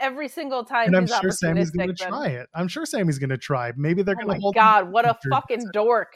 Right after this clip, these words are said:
Speaker 1: Sami Zayn is. <laughs>
Speaker 2: Good. I hope you keep that energy. Keep that energy, damn it. Okay, before you, before you leave, let's, let's get this out. Let's get this on the record. December,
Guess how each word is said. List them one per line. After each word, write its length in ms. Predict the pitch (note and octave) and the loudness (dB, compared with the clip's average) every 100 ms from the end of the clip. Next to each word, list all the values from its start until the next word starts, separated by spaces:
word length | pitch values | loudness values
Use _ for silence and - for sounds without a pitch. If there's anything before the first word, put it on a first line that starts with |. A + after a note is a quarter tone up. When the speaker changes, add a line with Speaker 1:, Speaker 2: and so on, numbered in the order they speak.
| - | -12
Speaker 1:
Sami 300 | - A3 A3+ | -4 -2 -2
Zayn 360 | - D4 C4 C4 F#3+ - | 2 4 4 2 -2 -2
is. 120 | C#4+ D4+ | -6 -6
<laughs> 40 | - | 4
Speaker 2:
Good. 240 | A4 G#3 A#4+ - G#4+ | 6 6 4 0 4
I 100 | F#3 | 8
hope 180 | A3 G#3 | 8 6
you 100 | G#3 F3+ | 2 2
keep 140 | G#3 G#3 | 2 4
that 180 | G3+ G3+ | 6 6
energy. 420 | F#3+ F#3+ F#3 E3 B2+ - - - | 6 4 2 0 -2 -4 -4 2
Keep 160 | B3 D#4+ | 2 4
that 200 | B3+ A#3+ | 6 6
energy, 540 | A3+ A3 G#3 E3+ F3 D3+ C#3 D#3 | 6 4 4 4 2 0 -2 -2
damn 240 | D#3+ E3 | 0 2
it. 160 | F3 F3+ - - _ - - _ _ - | 0 0 -4 -10 _ -20 -20 _ _ -4
Okay, 300 | D#3 - - | -2 2 2
before 320 | C#3+ F3+ F#3 | 2 2 4
you, 120 | F3 D#3+ | 4 4
before 260 | D#3 D#3+ E3+ | 0 0 0
you 160 | E3 | 2
leave, 280 | C#3+ C3 A#2+ B2 | 2 0 -2 -4
let's, 300 | E3 D3+ - | -4 -4 -4
let's 180 | D#3 D3+ | -6 -6
get 120 | - D3+ | -4 -6
this 160 | C#3+ E3 | -4 -2
out. 200 | C#3 C3+ | -2 -4
Let's 120 | C#3 | -8
get 160 | E3 D3 | -8 -6
this 120 | C#3 | -4
on 120 | C#3 | -2
the 60 | C#3 | 0
record. 340 | C3+ C3+ B2 - - _ | -2 -2 -8 -10 -20 _
December, 580 | - D3+ E3 D3+ B2 A#2 | -6 -2 0 0 -2 -6